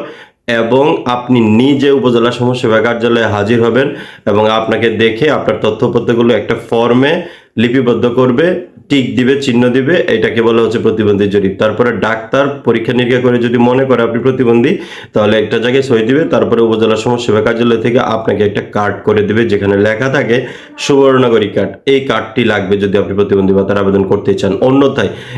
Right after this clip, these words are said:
এই কার্ডের নাম্বার ছাড়া আপনি অনলাইনে আবেদনই করতে পারবেন না। কথাটা পরিষ্কার মনে রাখবেন। তিন নম্বর হচ্ছে, আপনার লাগবে হচ্ছে একটা নগদ বা বিকাশ নাম্বার। যদি আপনার এলাকায় ভাতার টাকা নগদ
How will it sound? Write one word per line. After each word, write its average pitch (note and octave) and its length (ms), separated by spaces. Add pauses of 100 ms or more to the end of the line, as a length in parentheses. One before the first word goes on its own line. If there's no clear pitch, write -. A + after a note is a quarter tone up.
এই B2+ 360
কার্ডের A#2 360
নাম্বার A2+ 400
ছাড়া C3+ 240
আপনি C3 180
অনলাইনে G#2+ 340 (140)
আবেদনই C#3+ 460
করতে C3 280
পারবেন G2 320
না। F#2+ 280
কথাটা G#2+ 560 (120)
পরিষ্কার D#3 460
মনে G#2+ 180
রাখবেন। F#2+ 380 (140)
তিন E3 180
নম্বর F3 220
হচ্ছে, F3+ 300
আপনার C#3+ 260
লাগবে C3+ 300
হচ্ছে C3 240
একটা B2+ 180
নগদ A#2+ 460
বা B2 80
বিকাশ A2+ 420
নাম্বার। F#2+ 320
যদি A2+ 260 (100)
আপনার B2 400
এলাকায় A2+ 460
ভাতার G#2 380
টাকা A2 200
নগদ G#2 360